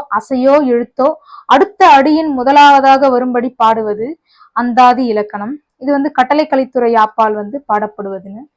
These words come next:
இதுல பார்த்தோம்னா, ஒரு காப்பு ரெண்டு, இதை தவிர நூறு பாடல்கள் இதுல வந்து இருக்குது. இதுல அப்படின்னு சொன்னா, கந்தரந்தாதியில வந்து நூறு பாடல்கள் இருக்குது. இதுல "திருவாவினன்குடி என தொடங்கும் இந்நூல் திருவடியே என முடிவது" அப்படின்னு சொல்றாங்க. இந்த,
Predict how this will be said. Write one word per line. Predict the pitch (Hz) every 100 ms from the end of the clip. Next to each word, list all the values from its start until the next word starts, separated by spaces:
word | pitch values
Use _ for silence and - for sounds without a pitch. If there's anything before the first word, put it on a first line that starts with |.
| _ _ _ _ -
இதுல | 285 302
பார்த்தோம்னா, | 277 277 277 285 320 330 277 233
ஒரு | 220 208 202 -
காப்பு | 262 381 359 330
ரெண்டு, | 262 269 269 427 -
இதை | 285 285
தவிர | 294 285 320
நூறு | 269 302 381 403 262
பாடல்கள் | 254 262 294 269 240 254
இதுல | 233 226
வந்து | 214 220 220
இருக்குது. | 208 190 _ _ _ _ -
இதுல | 247 269
அப்படின்னு | 226 254
சொன்னா, | 247 240 330
கந்தரந்தாதியில | - 262 285 311 294 269 254 254
வந்து | 240 294
நூறு | 294 269 339 320
பாடல்கள் | 247 240 254 240
இருக்குது. | 208 196 202 349 _ _ _ _ 262
இதுல | 294 349 349
"திருவாவினன்குடி | 302 320 330 320 311 302 302 294 285 269 277
என | 269 254
தொடங்கும் | - 233 262 269 269
இந்நூல் | 240 233 320 427 - _ -
திருவடியே | 311 349 349 330 311 311 302
என | 254 294
முடிவது" | 254 254 247 220 233 226 208 _
அப்படின்னு | 226 208 240
சொல்றாங்க. | 220 208 196
இந்த, | 233